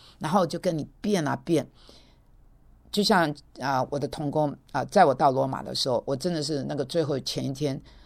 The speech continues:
我真的是已经那个压力到了不行了。然后呢，有很多公事要处理，他就来找我，找我呢，那我就跟他谈。后来我就发现，你怎么会发不出那个，呃，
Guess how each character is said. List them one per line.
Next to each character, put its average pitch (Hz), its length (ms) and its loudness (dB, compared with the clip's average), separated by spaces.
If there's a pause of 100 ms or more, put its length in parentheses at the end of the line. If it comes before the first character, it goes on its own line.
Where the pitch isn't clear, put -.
(140)
我 131 140 -4
真 202 280 -2
的 156 140 -2
是 143 180 -6
已 127 40 -2
经 151 180 -6
那 156 60 -2
个 143 100 -2
压 151 300 0
力 147 200 -2 (160)
到 160 200 6
了 127 60 0
不 131 140 -8
行 - 220 -6
了。 - 160 -16 (400)
然 156 160 2
后 175 100 6
呢， 156 220 4
有 139 140 4
很 135 120 -4
多 139 80 0
公 151 240 -4
事 151 200 4
要 135 160 2
处 127 200 -8
理， 123 220 -8
他 139 120 -4
就 143 100 -4
来 101 180 -2
找 - 240 -8
我， - 180 -6 (380)
找 151 160 4
我 151 140 6
呢， 131 280 0 (120)
那 139 380 -2
我 131 120 -4
就 135 100 -6
跟 143 140 -4
他 135 140 -2
谈。 - 280 -10 (640)
后 - 160 -2
来 285 80 6
我 214 100 4
就 202 120 0
发 214 200 0
现， 190 240 -4 (800)
你 208 200 4
怎 175 140 -2
么 147 100 -6
会 165 380 0 (960)
发 190 200 2
不 180 140 -2
出 170 420 -2 (100)
那 160 140 -6
个， 131 240 -2 (140)
呃， 127 160 -4